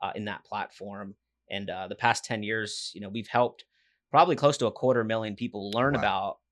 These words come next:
Speaker 1: trading, the markets, crypto, all that stuff. So it's been a journey,
Speaker 2: Wow,
Speaker 1: but I'm,
Speaker 2: wow.
Speaker 1: I'm excited to be here with you.
Speaker 2: Yeah, started off real strong, started off with the story. And so, okay, cool, let's get right into it. And so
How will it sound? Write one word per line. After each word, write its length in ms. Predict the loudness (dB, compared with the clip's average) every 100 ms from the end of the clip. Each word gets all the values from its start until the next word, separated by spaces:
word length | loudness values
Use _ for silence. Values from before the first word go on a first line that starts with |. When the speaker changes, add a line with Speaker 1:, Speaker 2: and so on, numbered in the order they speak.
| _
Speaker 1:
trading, 520 | -12 -8 -8 -6 -8 -8
the 80 |
markets, 1040 | -8 -4 -4 -4 -6 -6 -10 -16 -14 -16 -18
crypto, 320 | _ -10 -6 -4
all 160 | -4
that 180 | -6 -8
stuff. 320 | -8 -8 -8
So 400 | -14 -14 -12 -12 -16 _
it's 80 | -2
been 140 | 2 2
a 40 |
journey, 320 | 4 4 4
Speaker 2:
Wow, 60 | 0
Speaker 1:
but 120 | 0
I'm, 60 | 0
Speaker 2:
wow. 160 | -4
Speaker 1:
I'm 80 | -8
excited 300 | -2 0 0
to 60 | -2
be 100 | -6
here 100 | -8
with 140 | -10
you. 100 | -14 -16 -20 -6
Speaker 2:
Yeah, 340 | 4 6 6
started 380 | 4 4 6 8
off 200 | 8 6
real 220 | 6 6
strong, 380 | 4 4 4 4
started 340 | 4 4 6 4
off 160 | 2
with 120 | -2
the 60 | -2
story. 460 | -2 2 4 4 2
And 100 | 0
so, 200 | 0 0
okay, 280 | 0 -2 0
cool, 260 | 6 6 6
let's 160 | 2
get 160 | 0 0
right 260 | 2 4 4
into 360 | 4 2 0
it. 120 | 0
And 100 | 0
so 380 | 0 2 0 -2